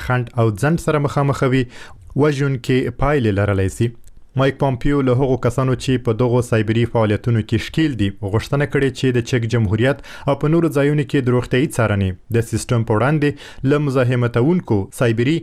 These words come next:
یا انټرنیټي حملو ډډه وکړي. د امریکا د بهرنیو چارو وزیر له ټولو دولتونو غوښتنه کړې چې پر جنایتکارانو او نورو سازمانونو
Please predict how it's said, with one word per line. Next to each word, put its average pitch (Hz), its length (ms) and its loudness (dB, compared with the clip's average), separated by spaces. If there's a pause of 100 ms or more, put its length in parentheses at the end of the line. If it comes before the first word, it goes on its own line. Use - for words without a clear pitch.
(340)
یا 156 160 2
انټرنیټي 131 560 0
حملو 107 320 2
ډډه 104 320 0
وکړي. 120 340 -2 (440)
د 160 60 2
امریکا 160 320 2
د 151 100 0
بهرنیو 143 420 0
چارو 123 240 2
وزیر 113 300 2 (400)
له 160 140 2
ټولو 190 260 2
دولتونو 135 480 0
غوښتنه 135 380 0
کړې 104 160 2 (100)
چې 107 220 2
پر 101 180 -2
جنایتکارانو 107 720 2 (400)
او 127 40 4 (120)
نورو 147 260 2
سازمانونو 131 480 2